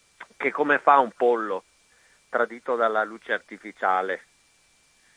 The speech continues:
eh, segregato su una cartina di A quattro con le zampette legate da, da, dal ferro, eh, mangiando porcheria, ingocciandolo,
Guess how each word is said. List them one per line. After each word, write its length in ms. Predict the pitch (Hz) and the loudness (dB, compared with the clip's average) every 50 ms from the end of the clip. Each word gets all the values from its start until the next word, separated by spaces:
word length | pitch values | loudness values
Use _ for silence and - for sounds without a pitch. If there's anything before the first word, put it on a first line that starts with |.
| _ _ _ _ | _ _ _ _
eh, 220 | 113 110 107 104 - | -10 -10 -10 -10 -8
segregato 960 | _ 131 117 113 120 117 107 107 110 113 117 117 - - 123 117 113 107 95 - - | _ -6 -4 -2 -2 -2 0 2 2 2 2 0 -4 -8 -6 -6 -6 -8 -10 -14 -20
su 80 | _ 110 | _ -18
una 400 | 104 101 104 104 104 98 95 92 | -18 -14 -10 -8 -6 -6 -8 -8
cartina 460 | - 107 101 87 _ - 117 113 110 | -6 -8 -8 -8 _ -16 -12 -10 -10
di 160 | 101 95 98 | -10 -6 -6
A 60 | 98 87 | -6 -6
quattro 480 | - - 101 101 107 110 - - 117 | -2 0 2 2 2 0 -2 -10 -12
con 160 | - - 104 | -10 -10 -10
le 100 | 101 101 | -10 -10
zampette 460 | - - 95 92 _ 104 101 - - 95 | -10 -10 -14 -12 _ -14 -12 -6 -8 -6
legate 640 | 90 95 92 90 92 95 95 - _ 104 95 92 - _ _ _ _ _ _ _ | -6 -4 -4 0 0 0 0 -2 _ -8 -8 -8 -8 _ _ _ _ _ _ _
da, 340 | _ - 98 90 - - - - | _ -8 -6 -6 -6 -6 -8 -8
da, 200 | - 85 80 85 | -6 -6 -6 -4
dal 180 | - 95 90 | -6 -8 -8
ferro, 540 | - - 98 95 98 98 98 104 107 113 - _ _ _ _ _ _ _ _ _ _ _ _ _ _ _ _ _ _ _ _ _ _ | -4 0 2 2 2 2 2 -2 -4 -6 -6 _ _ _ _ _ _ _ _ _ _ _ _ _ _ _ _ _ _ _ _ _ _
eh, 880 | - 107 104 101 101 98 101 98 98 98 98 95 - - - - - - | -6 -6 -4 -4 -4 -4 -6 -6 -6 -8 -8 -10 -12 -14 -14 -16 -16 -2
mangiando 1040 | 110 113 107 104 101 113 113 117 113 113 110 107 104 98 95 92 90 90 90 92 _ | 0 0 0 2 4 6 6 6 4 2 0 -2 0 0 0 -2 -2 -4 -8 -12 _
porcheria, 560 | _ 107 104 101 - - 107 101 101 104 110 | _ -6 -6 -6 -4 -6 -6 -6 -4 -4 -6
ingocciandolo, 920 | 107 104 104 101 98 - - - 104 98 101 104 104 107 104 104 101 98 | -6 -6 -8 -12 -12 -12 -4 0 0 0 0 0 -2 -4 -4 -4 -4 -6